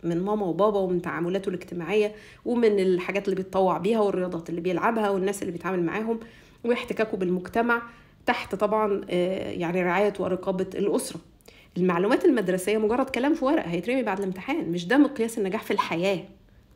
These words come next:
ولكن مجرد تقييم لقدرات الطفل في الدراسة، فهو مش تقييم لشخصيته ولا ذكائه ولا مهاراته ولا دينه ولا نفسيته، وبالتالي ما يستاهلش يجيلك بسببه أمراض، ولا يستاهل ترعبي العيال عشانه، لأن في رأيي التربية بالرعب دي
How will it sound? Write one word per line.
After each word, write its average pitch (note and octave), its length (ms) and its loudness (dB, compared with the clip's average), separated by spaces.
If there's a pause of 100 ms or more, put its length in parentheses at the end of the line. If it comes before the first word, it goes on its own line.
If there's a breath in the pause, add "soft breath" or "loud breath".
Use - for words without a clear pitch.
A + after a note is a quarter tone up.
(140)
ولكن B3 440 2
مجرد B3 400 0
تقييم B3+ 840 0
لقدرات A#3 760 0
الطفل A3 420 -2
في - 80 -2
الدراسة، A3+ 480 0 (140)
فهو F3 200 -2
مش F#3+ 240 0
تقييم C4+ 360 0
لشخصيته G3+ 600 -2 (400 loud breath)
ولا A3+ 240 6
ذكائه F#3+ 520 0
ولا A#3 200 6
مهاراته G3 580 0
ولا A3+ 240 6
دينه G#3 400 2
ولا A#3 200 4
نفسيته، A3 500 -4 (640 soft breath)
وبالتالي G3 420 4
ما A#3+ 120 4
يستاهلش A3+ 600 4
يجيلك G#3 420 -2
بسببه G3+ 500 -4
أمراض، G#3 460 -2
ولا A3 220 4
يستاهل G#3+ 400 0
ترعبي G#3+ 500 0
العيال F#3 420 0
عشانه، G#3+ 460 -2
لأن G3 260 -2
في G3 140 -6
رأيي G#3 160 -2
التربية F#3+ 360 -2
بالرعب G3 360 -2
دي G#3 180 -6